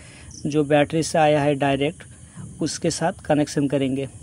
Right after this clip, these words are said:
Wiring का जो plus और minus point है उसको। ठीक है, तो देखिए यहाँ पे जो red wire है ignition wire उसको हम battery का जो plus point है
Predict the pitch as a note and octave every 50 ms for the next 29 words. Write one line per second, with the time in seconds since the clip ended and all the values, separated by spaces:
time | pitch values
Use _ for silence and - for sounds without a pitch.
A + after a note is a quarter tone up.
0 | - - - - D3+ D3 D3 D3 D3 D3 C#3+ C3+ - D3+ C#3+ C#3+ D3+ C#3 - -
1 | D3+ D#3 D#3+ - - - F#3 D#3+ D3+ D3 C#3+ C#3 C3+ D3 D3 C#3+ C#3+ C#3+ C#3+ C3+
2 | - - D3+ C#3+ C#3 C3+ B2+ D#3 D3+ C3+ - - - C3+ B2 A#2+ - - - -
3 | - - - - - - - - - - - - F3+ E3 D#3 C#3+ C3+ D#3+ D#3 C#3
4 | D3+ C#3+ - E3+ D#3 D#3 D#3+ D3+ D3+ D3+ D3+ D3 D3 D#3+ D3+ C#3+ D#3 D#3 D3 D3+
5 | D#3+ D#3 D3+ D#3 D#3 D3 C#3 D3 D#3+ E3 D3+ D3 D#3 D3+ C3 D#3 D#3 D3 C#3+ C#3+
6 | C#3 D3 F#3+ - - - - - - - - - D#3+ D3 - - - - - D#3+
7 | D#3 D3 D3+ D3+ D3+ D#3 D#3 D#3 D3+ C#3 D3 C#3+ C#3 - D3+ D#3 D3 - - D#3
8 | D3+ C#3+ D3+ D3+ D#3 D3+ D3+ - - - D#3+ D3+ D#3 - - - D#3+ D#3 D3+ D3
9 | C#3+ - D3+ E3